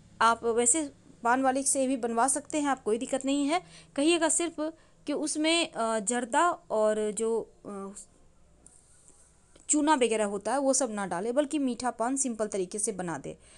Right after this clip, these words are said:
वैसे वो लोग बन-, बना कर देगा आपको। अगर आप घर में ही बनाना चाहते हैं, तो पान के पत्ते का डंठल हटा लें।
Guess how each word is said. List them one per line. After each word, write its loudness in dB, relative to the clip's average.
वैसे 6
वो 4
लोग 2
बन-, 2
बना -2
कर -4
देगा -2
आपको। -2
अगर 4
आप 6
घर -2
में 2
ही 2
बनाना 2
चाहते -2
हैं, 0
तो -2
पान 2
के -2
पत्ते -6
का 0
डंठल -2
हटा 0
लें। -2